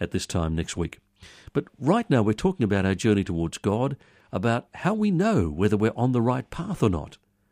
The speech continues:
Because we're on the journey, but the question is, are we getting it right? Are you getting it right in your journey towards God? To have your journey through life, your journey towards God as I'm calling it, end well,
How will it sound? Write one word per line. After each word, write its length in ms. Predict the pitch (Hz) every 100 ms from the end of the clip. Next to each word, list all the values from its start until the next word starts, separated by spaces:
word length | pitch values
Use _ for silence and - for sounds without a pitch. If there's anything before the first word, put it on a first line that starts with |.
| _
Because 260 | - - 151
we're 140 | 202
on 80 | 214
the 80 | 127
journey, 500 | 82 165 160 82 - _ _ _ _ -
but 120 | -
the 60 | -
question 380 | 196 180 -
is, 320 | 87 87 82 - _ _ -
are 160 | 80
we 120 | 71
getting 260 | 76 80 78
it 100 | 71
right? 360 | 92 160 - - _ _ _ _ _ _ -
Are 120 | 92
you 220 | 92 202
getting 260 | 135 85 78
it 100 | 80
right 340 | 80 76 - - _ -
in 160 | 92 92
your 420 | 151 220 78 - _ _
journey 320 | - 90 82
towards 420 | 80 87 76 78
God? 420 | - 80 71 71 - _ _ _ _ _ _ _ _ _ _ _ _
To 100 | -
have 200 | 117 233
your 300 | 175 143 123 - 110
journey 320 | 117 110 95
through 240 | - 92
life, 440 | 76 78 117 143 -
your 220 | 85 80
journey 300 | - 95 85
towards 340 | 85 80 82
God 260 | - 85 85
as 120 | 80
I'm 180 | 85 80
calling 280 | 80 78 90
it, 140 | 110 -
end 280 | 107 98 80
well, 560 | 78 113 92 107 190